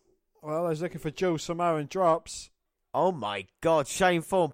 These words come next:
Speaker 2: picks up. Razor slams him down.
Speaker 1: Side suplex. Miller's going up top.
Speaker 2: Oh.
Speaker 1: Shooting star press. Hits its mark. One, two.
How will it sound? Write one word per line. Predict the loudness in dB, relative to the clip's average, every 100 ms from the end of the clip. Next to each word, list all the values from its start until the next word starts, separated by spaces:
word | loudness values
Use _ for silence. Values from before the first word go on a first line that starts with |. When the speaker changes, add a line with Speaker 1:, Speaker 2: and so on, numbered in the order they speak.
| _
Speaker 2:
picks | -2 0 0 -2 2
up. | 4 4 0 _ _ _ _ _ -6
Razor | 0 2 4 4 4
slams | 2 0 2 2 0
him | -4
down. | -2 0 0 -2 -6 -14
Speaker 1:
Side | -18 -8 -4 -4
suplex. | -4 -4 -4 -2 -2 -2 -8 -20 -20 _ _ _ _ _ _ _
Miller's | -2 0 0
going | 0 0 2
up | -2 0
top. | 4 4 2 _ _ _ _ _ _ _ _ _ _ _ -6
Speaker 2:
Oh. | -2
Speaker 1:
Shooting | 0 2 0 -4
star | -6 -2 4 4 4
press. | 2 -2 -2 -4
Hits | -4 -4 -4
its | -8 -6
mark. | 0 2 2 0 _ _ _ _ _ -4
One, | -2 0 -2 -8 -16 _ _ _ _ _ _ _ _ _ -4
two. | 0 2 2 0 -2